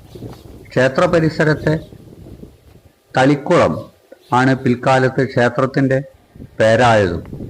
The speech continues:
പ്രധാന ഉത്സവം വൈശാഖ മഹോത്സവം. പുരാതന ശില്പ ചിത്രകലകളുടെ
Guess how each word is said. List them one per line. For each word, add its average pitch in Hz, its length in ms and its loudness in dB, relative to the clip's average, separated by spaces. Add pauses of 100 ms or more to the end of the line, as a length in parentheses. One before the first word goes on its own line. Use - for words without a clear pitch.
(420)
പ്രധാന 127 400 2
ഉത്സവം 127 500 0 (500)
വൈശാഖ 117 520 0
മഹോത്സവം. 107 720 2 (300)
പുരാതന 139 500 2 (160)
ശില്പ - 380 -4 (600)
ചിത്രകലകളുടെ 135 1000 2